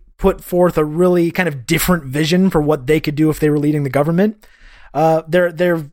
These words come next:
there's some stuff in their platform that's pretty good, but, uh, to me, they, there's still an element, there's kind of an,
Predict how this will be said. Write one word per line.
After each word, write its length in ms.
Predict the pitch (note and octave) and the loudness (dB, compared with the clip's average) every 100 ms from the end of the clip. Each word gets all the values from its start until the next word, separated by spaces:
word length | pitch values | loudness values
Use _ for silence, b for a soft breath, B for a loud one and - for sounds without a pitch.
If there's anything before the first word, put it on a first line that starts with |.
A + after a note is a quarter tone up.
| - | -2
there's 160 | E3+ | 0
some 100 | E3 F3 | 2 2
stuff 200 | G#3 G3+ | 2 2
in 60 | |
their 100 | G3 | 0
platform 400 | - F3+ F#3 G#3+ | 2 0 2 2
that's 140 | G3+ D3+ | 2 0
pretty 220 | - E3+ | -2 -2
good, 340 | D#3 F3+ A3 - _ | 2 0 0 -6 _
but, 360 | D3 D#3+ D#3 - - - - - - - - - | -2 0 0 -2 -20 -18 -20 -20 -20 -20 -18 -4
uh, 300 | D#3 D#3 C#3 - - | 0 0 -2 -12 -4
to 100 | F#3 | 0
me, 240 | G3+ G3+ | 2 2
they, 300 | E3+ F#3 E3+ - B B B | 2 -2 -2 -14 B B B
there's 220 | F3+ F#3+ - | 0 0 0
still 300 | - A3+ A3+ | 0 2 2
an 60 | |
element, 320 | F#3+ G3+ G#3 | 2 2 0
there's 180 | E3 F#3 | 0 -2
kind 180 | - A3+ | 0 -2
of 80 | G3+ | 0
an, 200 | F#3+ | 0